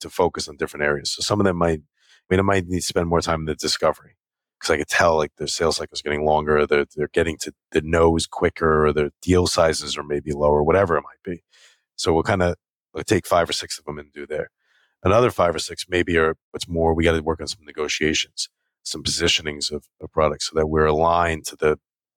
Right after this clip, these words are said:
buyer's cycles, to their opportunities. It's, again, I look for a lot of, like, this is what the reps forecast and this is what the managers forecast. Then it also identifies for me where managers need to be trained as well,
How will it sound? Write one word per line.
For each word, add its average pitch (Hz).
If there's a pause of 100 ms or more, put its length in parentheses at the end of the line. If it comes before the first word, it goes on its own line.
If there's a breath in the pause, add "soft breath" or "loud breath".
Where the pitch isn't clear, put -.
(200)
buyer's 80 (220)
cycles, 82 (360)
to 80
their 80
opportunities. 80 (400)
It's, - (240)
again, 104
I 85
look 95
for 101
a 92
lot 92
of, 87
like, 82 (600)
this 87
is 92
what 90
the 87
reps 90
forecast 87
and 85
this 78
is -
what -
the 78
managers 82
forecast. -
Then 139
it 110
also 87
identifies 76
for -
me 76
where 76
managers 85
need 71
to -
be -
trained 71
as -
well, 98